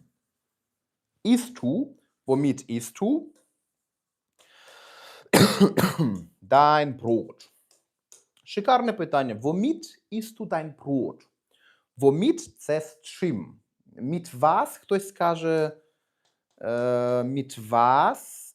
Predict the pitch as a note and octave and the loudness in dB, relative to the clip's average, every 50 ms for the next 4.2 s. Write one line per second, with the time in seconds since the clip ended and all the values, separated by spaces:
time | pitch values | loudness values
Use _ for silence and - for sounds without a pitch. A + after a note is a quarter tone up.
0 | _ _ F#3+ G3+ F#3+ - - _ A3 G#3 G#3 G3 G3+ G3+ F#3+ F3+ G3 G3+ G3+ G#3 | _ _ -8 -8 -8 -10 -10 _ -8 -4 -4 -4 -4 -4 -8 -6 -2 0 0 0
1 | G3+ G3+ C#3 C3 D3 E3 F3+ F3+ F3+ - D3 D3+ D3 C#3+ - C3 B2+ D3 D3+ E3+ | 0 -4 -8 -2 0 0 0 0 -4 -12 -10 -10 -10 -12 -12 -8 -4 -2 -2 -2
2 | E3+ - _ C#3 C#3 C#3+ C#3+ - - C3 B2 G#2+ A2+ G2 E2 D#2+ F#2+ A2+ A#2 A#2 | -4 -8 _ -10 -8 -8 -8 -4 -2 -4 -2 0 0 0 0 -2 -4 -10 -10 -4
3 | B2 C3+ D3 E3 E3 - - D3+ - - C3 C3+ C3+ - - B2 A#2 A#2 A#2+ G#2 | 0 2 2 2 2 0 -6 -6 -4 -2 -4 -4 -4 -4 -12 -10 -6 -4 -6 -6
4 | F2 D#2+ - | -6 -12 -18